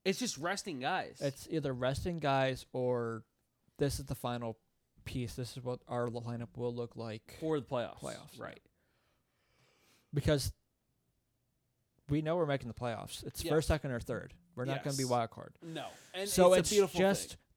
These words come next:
Speaker 2: per-, it's just finding the right balance and your lines.
Speaker 1: Yes. Um,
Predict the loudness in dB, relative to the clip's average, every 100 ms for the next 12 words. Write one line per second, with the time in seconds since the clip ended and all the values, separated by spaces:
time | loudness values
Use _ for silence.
0 | _ 0 0 2 0 0 0 0 0 0
1 | 0 -2 -4 0 2 2 -2 -2 -2 -2
2 | -6 -10 -12 -14 -10 -8 -6 -6 -8 -10
3 | -6 -4 -4 -10 -16 2 6 8 8 6
4 | 0 -8